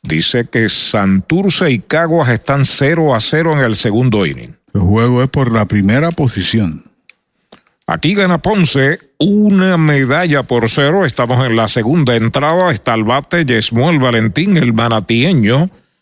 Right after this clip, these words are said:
Speaker 1: que defiende la segunda base.
Speaker 2: Hoy Caguas y Santurce discuten el primer lugar. Los cangrejeros tienen dieciséis y ocho, son los líderes.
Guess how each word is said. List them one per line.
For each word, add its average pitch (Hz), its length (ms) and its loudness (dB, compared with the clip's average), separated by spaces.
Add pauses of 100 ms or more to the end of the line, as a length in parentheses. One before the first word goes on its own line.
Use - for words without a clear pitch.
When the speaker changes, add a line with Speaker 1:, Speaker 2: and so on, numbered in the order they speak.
(180)
Speaker 1:
que 120 140 -2
defiende 180 480 0
la 143 100 0
segunda 139 400 0
base. 90 440 -2
Speaker 2:
Hoy 147 540 2
Caguas 160 720 0
y 143 60 2
Santurce 143 920 0
discuten 123 480 0
el 131 80 0
primer 127 320 0
lugar. 135 340 0
Los 143 140 -2
cangrejeros 107 640 0
tienen 117 340 2
dieciséis 110 680 -2
y 107 80 2
ocho, 139 320 0
son 107 200 0
los 101 120 2
líderes. 151 500 0